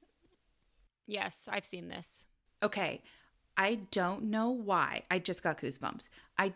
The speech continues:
Speaker 2: don't know why this movie is so terrifying to me, but it's even scarier than, like, Exorcist, Emily Rose,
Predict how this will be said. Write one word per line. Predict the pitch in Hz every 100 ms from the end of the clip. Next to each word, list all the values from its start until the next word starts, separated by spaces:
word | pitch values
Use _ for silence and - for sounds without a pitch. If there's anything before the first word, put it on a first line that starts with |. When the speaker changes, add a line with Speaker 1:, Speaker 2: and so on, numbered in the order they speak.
| -
Speaker 2:
don't | 196 185 214 233
know | 254
why | 254 196 175
this | 170 180 -
movie | 180 165 175 -
is | 175
so | - - 165 180
terrifying | - 165 151 160 190 202
to | 214 220
me, | 220
but | 190 185
it's | 180 -
even | - 202 220 220
scarier | - - 180 175 175
than, | 170 165
like, | 160 151 - -
Exorcist, | 214 214 - 214 - 214 202 196 196 - - - - - _ _ _ -
Emily | 190 170 160 156
Rose, | 175 190 185 180 180 175 175 175 -